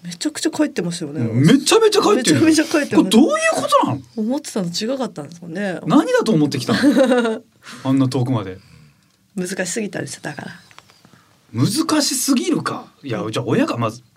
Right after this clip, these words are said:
Speaker 2: ちょっと調べろよな。
Speaker 1: <laughs>
Speaker 2: なんか。
Speaker 1: ほんとトイザらス的な感じかと思ったら、
Speaker 2: あー。
Speaker 1: じゃないですか。
Speaker 2: ウルトラマンの人形とかいっぱいあるみたいな。
Speaker 1: はい。いっぱい買える。
Speaker 2: あ、ホビーだから。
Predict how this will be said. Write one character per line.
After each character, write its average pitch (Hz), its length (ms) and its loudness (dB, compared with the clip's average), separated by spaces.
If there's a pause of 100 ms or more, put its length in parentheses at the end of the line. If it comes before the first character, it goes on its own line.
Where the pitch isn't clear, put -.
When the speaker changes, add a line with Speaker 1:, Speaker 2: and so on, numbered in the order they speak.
Speaker 2:
ち - 100 -12
ょ - 20 -8
っ - 40 -8
と - 40 -8
調 143 200 -4
べ - 100 0
ろ - 80 -2
よ 95 80 -10
な。 98 140 -10 (440)
Speaker 1:
<laughs> 220 500 0
Speaker 2:
な 151 100 -2
ん - 20 -12
か。 135 60 -4
Speaker 1:
ほ - 0 -
ん 127 40 -4
と 131 200 -6
ト 254 160 -2
イ 269 40 -4
ザ 285 120 2
ら 294 100 2
ス 294 60 -8
的 277 200 -2
な 247 160 0
感 240 260 -2
じ 226 100 -6
か 226 120 -2
と 190 80 -6
思 170 120 -4
っ - 20 -12
た - 140 -8
ら、 - 80 -10 (100)
Speaker 2:
あ 113 520 -4
ー。 - 20 -4
Speaker 1:
じ 110 60 -4
ゃ - 40 -4
な - 60 -8
い - 20 -8
で - 40 -10
す - 60 -16
か。 - 220 -6 (180)
Speaker 2:
ウ 143 60 -6
ル 131 60 -4
ト 135 80 0
ラ 131 60 0
マ 120 100 -2
ン 117 60 -2
の 110 160 -6 (460)
人 139 200 2
形 120 80 0
と 113 60 0
か 110 60 -2
い 107 40 -4
っ - 20 -6
ぱ 120 100 -6
い 113 40 0
あ - 20 -4
る 107 60 -6
み - 60 -6
た 214 200 2
い - 20 2
な。 175 60 0
Speaker 1:
は 175 60 -2
い。 175 60 -10 (280)
い 180 40 -8
っ 185 40 -8
ぱ 196 80 -2
い 196 60 0
買 180 160 2
え 175 40 0
る。 180 260 -2 (180)
Speaker 2:
あ、 - 20 -
ホ 165 100 2
ビ 160 140 4
ー 143 40 4
だ 120 100 0
か 117 80 -2
ら。 127 220 -2